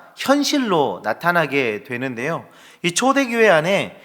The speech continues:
거짓 선지자들이 잠입하여 들어옵니다. 그리고 성도들을 미혹하고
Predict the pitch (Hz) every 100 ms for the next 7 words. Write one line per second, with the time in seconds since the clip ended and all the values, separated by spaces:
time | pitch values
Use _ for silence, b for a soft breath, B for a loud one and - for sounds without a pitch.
0 | B B - 170 185 233 233 208 196 165
1 | 160 196 139 - - - 160 175 220 233
2 | - 190 180 170 143 147 156 131 107 92
3 | 87 - 151 147 226 294 B B - -
4 | 277 277 214 190 202 175 127 147 220 233
5 | - 135 190 156